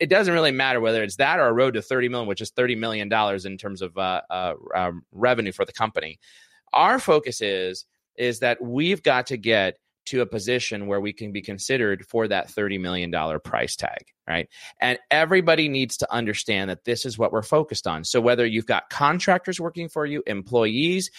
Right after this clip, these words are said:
whether you've got leaders or whether you've got founders, what they need to have is a clear goal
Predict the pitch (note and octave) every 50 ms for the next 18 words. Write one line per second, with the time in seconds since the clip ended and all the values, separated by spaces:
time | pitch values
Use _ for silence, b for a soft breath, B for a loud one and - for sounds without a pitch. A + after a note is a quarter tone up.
0 | B B B - A2 G#2 G#2+ A2 G#2+ - - G#2 F#2+ - - G#2+ B2+ D3 D#3+ D#3+
1 | E3+ E3+ E3 E3 C#3 C3 B2+ B2 B2 A2 A#2 G#2+ - A#2+ G2+ - - - - C3
2 | B2+ B2+ A2+ F#2+ F2 F2 F2 B B B B B - C3+ C#3 C3+ C#3+ C#3 C3+ D3
3 | E3 F#3 F3 G#3 F3 D#3+ D3 C3+ B2 B2 - - - - - - E3+ F3 G3 G3
4 | F3 D#3 E3 D#3 B2+ G2+ F#2 F#2 F#2+ A2+